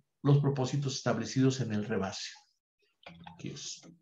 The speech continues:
Es evaluar generacion-, generacionalmente planes y programas con rebase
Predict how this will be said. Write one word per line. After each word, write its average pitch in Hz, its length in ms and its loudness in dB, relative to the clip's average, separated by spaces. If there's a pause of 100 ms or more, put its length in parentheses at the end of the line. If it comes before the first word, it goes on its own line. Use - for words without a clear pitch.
(3000)
Es 143 280 -4
evaluar 131 400 10
generacion-, 139 720 8
generacionalmente 139 920 8
planes 139 440 4
y 131 80 -4
programas 147 840 2
con 131 440 -2
rebase 143 720 6